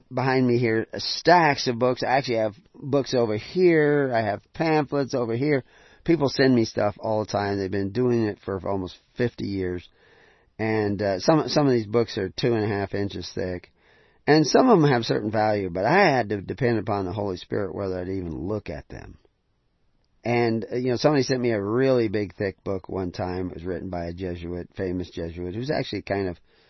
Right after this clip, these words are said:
really bad-mouthing Jesuits. I, I thought, "How? I'm supposed to read this?" It was actually somebody very close that sent it to me. And so I just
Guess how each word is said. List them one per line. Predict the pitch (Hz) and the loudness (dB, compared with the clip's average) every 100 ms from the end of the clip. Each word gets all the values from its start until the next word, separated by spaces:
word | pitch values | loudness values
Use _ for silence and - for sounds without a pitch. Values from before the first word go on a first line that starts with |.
| _ _ _ _ _ | _ _ _ _ _
really | 120 123 101 92 - | -2 0 0 -4 -8
bad-mouthing | 101 104 98 98 90 90 87 | -2 -2 0 -2 -4 -4 -4
Jesuits. | 87 82 82 87 82 - _ _ _ _ _ _ - | -4 -6 -8 -10 -14 -20 _ _ _ _ _ _ -8
I, | 107 107 - _ | -6 -6 -8 _
I | 107 104 | -8 -6
thought, | 104 90 | -8 -8
"How? | - 170 170 107 82 - | -6 -4 -2 -4 -8 -10
I'm | 110 | -10
supposed | - 120 - | -8 -8 -8
to | 87 | -8
read | 92 104 104 | -6 -6 -6
this?" | 107 - | -8 -6
It | |
was | 123 | -6
actually | 131 120 104 | -4 -4 -4
somebody | 110 104 95 | -4 -4 -4
very | 90 87 | -6 -8
close | 85 92 87 - | -8 -8 -8 -10
that | - | -12
sent | - 82 | -10 -10
it | 80 | -10
to | 82 | -12
me. | 85 80 _ _ _ _ _ _ _ _ _ _ | -12 -14 _ _ _ _ _ _ _ _ _ _
And | 101 104 104 104 107 - _ | -6 -2 0 0 -4 -8 _
so | - 120 | -2 2
I | 113 | 2
just | 117 - | 0 -2